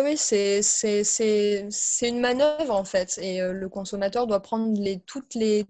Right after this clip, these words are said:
toutes les manœuvres qu'il puisse prendre, euh, il faut qu'il les prenne et, euh, et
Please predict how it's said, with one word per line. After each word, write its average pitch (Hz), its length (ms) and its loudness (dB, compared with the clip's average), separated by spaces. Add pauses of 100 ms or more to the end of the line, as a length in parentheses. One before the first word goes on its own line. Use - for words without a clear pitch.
toutes - 240 -10
les 254 100 4
manœuvres 233 400 0
qu'il - 220 -10
puisse - 320 -10
prendre, 262 420 -2
euh, 190 120 2
il 190 100 -6
faut - 180 -14
qu'il 202 200 -8
les 196 100 -4
prenne 247 420 -2
et, 190 220 0
euh, 180 180 -2
et 196 240 -6